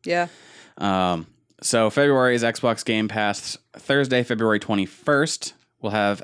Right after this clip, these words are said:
Speaker 2: Headlander and Epic Mickey two. And Thursday, February twenty,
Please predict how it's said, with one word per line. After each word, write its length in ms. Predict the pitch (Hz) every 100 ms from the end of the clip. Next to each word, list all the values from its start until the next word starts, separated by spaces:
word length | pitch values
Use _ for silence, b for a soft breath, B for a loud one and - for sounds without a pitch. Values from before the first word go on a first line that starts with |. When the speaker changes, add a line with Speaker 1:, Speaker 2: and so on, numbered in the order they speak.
| -
Speaker 2:
Headlander 840 | - - 131 117 110 104 117 123 - _ _ _
and 200 | 95 92 -
Epic 260 | 117 117
Mickey 240 | 110 104 98
two. 360 | - 101 90 - _ _ _ b b b b b b 117
And 360 | 107 104 104
Thursday, 520 | - - 180 135 98 87
February 460 | - 113 110 104 98
twenty, 920 | - 110 110 107 104 101 101 101